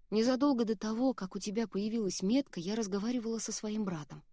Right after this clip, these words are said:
Мы частенько с ним зависали раньше, и... в общем, он нарыл очень интересную информацию, конечно же, запрещённую Министерством магии», слегка понизила тон Сара. Но я её узнала.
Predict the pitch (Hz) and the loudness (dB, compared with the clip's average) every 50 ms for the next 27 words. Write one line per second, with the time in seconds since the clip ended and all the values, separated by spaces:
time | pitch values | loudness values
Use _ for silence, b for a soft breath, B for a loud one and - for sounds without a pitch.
0 | - - _ _ _ - 220 208 196 - 196 - - 233 233 202 - 170 - - | -20 -20 _ _ _ -2 -2 -2 0 -2 -4 -4 -2 -2 0 0 0 -2 -2 0
1 | 185 175 170 165 170 165 175 175 - - 247 220 180 160 156 156 156 151 - - | 0 0 0 0 0 -2 -2 -4 -4 -2 -2 0 0 -2 -2 -2 -4 -4 -6 -8
2 | - - - 196 196 196 190 185 b b b - - _ _ - - - - - | -8 -6 -2 -2 0 -2 -2 -4 b b b -20 -20 _ _ -20 -20 -20 -20 -8
3 | - 226 214 240 269 - - - 277 269 - - 262 262 254 254 247 247 247 262 | -2 2 4 4 4 4 6 6 8 6 6 6 6 6 8 8 8 6 6 6
4 | 269 262 - - 269 277 - - 262 254 247 233 226 - 233 226 233 208 - 214 | 4 4 2 2 0 0 2 4 4 6 6 4 4 2 2 0 0 0 0 0
5 | 208 208 202 190 - - 202 202 226 269 294 269 - - 185 170 160 - 185 190 | 2 2 2 0 0 -2 -2 2 2 4 2 2 0 0 0 0 0 0 0 -2
6 | 175 156 - 180 170 160 185 175 180 180 190 208 202 - - - 247 226 190 180 | -2 -2 -2 -2 -2 -2 -2 -2 -2 -2 -2 -2 0 0 0 0 2 2 4 4
7 | 175 175 170 175 175 185 190 185 - 202 170 151 - - 185 202 202 196 175 156 | 4 4 4 4 4 2 2 0 0 0 -2 -2 -2 -2 -2 0 2 0 0 0
8 | 143 151 139 143 b b b b b b b b - - 180 170 - - 185 175 | -2 -4 -8 -10 b b b b b b b b -6 -4 -4 -4 -2 -4 -4 -2
9 | - 170 170 170 165 156 160 151 147 156 - - 160 156 - - 165 156 151 143 | -2 0 0 0 0 0 0 -2 -4 -4 -4 -4 -4 -4 -4 -4 -4 -4 -4 -6
10 | 139 - - _ - - - _ - - - 202 202 220 226 233 233 226 220 196 | -10 -12 -16 _ -20 -20 -20 _ -20 -8 -4 -2 0 2 2 2 2 2 0 -2
11 | b b b - - - - - 226 233 247 233 226 214 208 214 214 202 208 196 | b b b -20 -20 -20 -12 -4 0 0 2 2 2 2 0 0 0 0 0 0
12 | 196 208 202 170 151 143 | 2 2 2 0 -2 -4